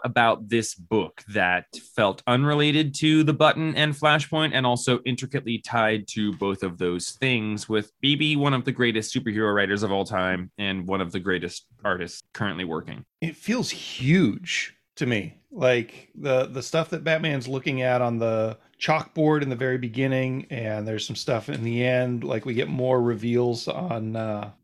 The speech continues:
Speaker 2: on some things that, that he's trying to solve, like the Divine Continuum with D and C
Speaker 1: Mm-hmm.
Speaker 2: circled on the second to last page, talking about the Omniverse and hypertime and stuff.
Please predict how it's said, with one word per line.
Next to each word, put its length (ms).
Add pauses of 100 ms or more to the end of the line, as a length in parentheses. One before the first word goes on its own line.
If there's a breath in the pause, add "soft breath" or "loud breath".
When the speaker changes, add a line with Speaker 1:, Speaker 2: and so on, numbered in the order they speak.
Speaker 2:
on 120
some 140
things 280
that, 300
that 160
he's 160
trying 200
to 80
solve, 420
like 180
the 100
Divine 540
Continuum 760 (380 soft breath)
with 180
D 340
and 160
C 560 (100)
Speaker 1:
Mm-hmm. 200
Speaker 2:
circled 480
on 100
the 80
second 280
to 60
last 280
page, 560 (160)
talking 180
about 160
the 100
Omniverse 720
and 380
hypertime 720
and 120
stuff. 460